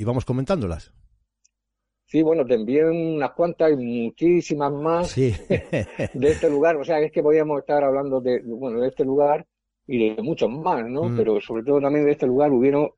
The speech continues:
Speaker 2: muchas psicofonías, respiraciones. Eh, por ejemplo, estuvimos en una habitación allí mismo.
Speaker 1: Sí.
Speaker 2: Eh, nos colocamos, nos colocamos totalmente a oscuras, con tres cámaras de infrarro-,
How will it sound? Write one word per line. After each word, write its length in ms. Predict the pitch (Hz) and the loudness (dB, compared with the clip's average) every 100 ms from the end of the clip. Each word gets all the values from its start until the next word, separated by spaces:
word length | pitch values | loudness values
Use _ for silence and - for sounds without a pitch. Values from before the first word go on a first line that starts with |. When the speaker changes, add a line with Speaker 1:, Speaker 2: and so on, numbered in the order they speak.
| _ | _
Speaker 2:
muchas 580 | 107 117 139 151 151 131 | -2 0 0 0 -4 -2
psicofonías, 720 | 127 127 127 127 135 135 135 | 0 0 0 0 0 0 0
respiraciones. 1000 | 123 117 131 120 113 139 135 135 135 127 _ _ _ _ _ _ _ | 0 0 0 0 0 2 0 0 -4 -4 _ _ _ _ _ _ _
Eh, 640 | 135 131 127 127 120 117 - _ _ _ - _ | 0 2 4 4 2 0 -6 _ _ _ -20 _
por 140 | - 135 | -4 -2
ejemplo, 260 | 147 135 | -2 0
estuvimos 380 | 131 131 131 135 | 0 2 0 0
en 60 | 131 | -2
una 120 | 131 | 0
habitación 440 | 120 117 - 143 120 | 2 2 0 0 0
allí 180 | 120 | 0
mismo. 440 | 143 151 139 170 - | 0 0 0 -2 -6
Speaker 1:
Sí. 260 | _ 117 92 - _ _ _ _ - | _ -6 -6 -8 _ _ _ _ -2
Speaker 2:
Eh, 260 | 123 120 | 2 2
nos 140 | 117 113 | 2 0
colocamos, 600 | 110 107 123 127 123 120 | 0 0 -2 -2 -2 -2
nos 100 | 120 | -4
colocamos 640 | - 110 107 120 120 117 - | 0 0 0 -2 0 -2 -2
totalmente 400 | 107 113 110 113 | -2 -2 -2 -4
a 60 | |
oscuras, 560 | - 160 160 147 160 160 | -4 -2 2 2 2 0
con 180 | 110 107 | -6 -6
tres 160 | 123 | -6
cámaras 300 | - 120 113 | -4 0 0
de 80 | 117 | 0
infrarro-, 420 | 113 110 147 160 | 0 0 0 -2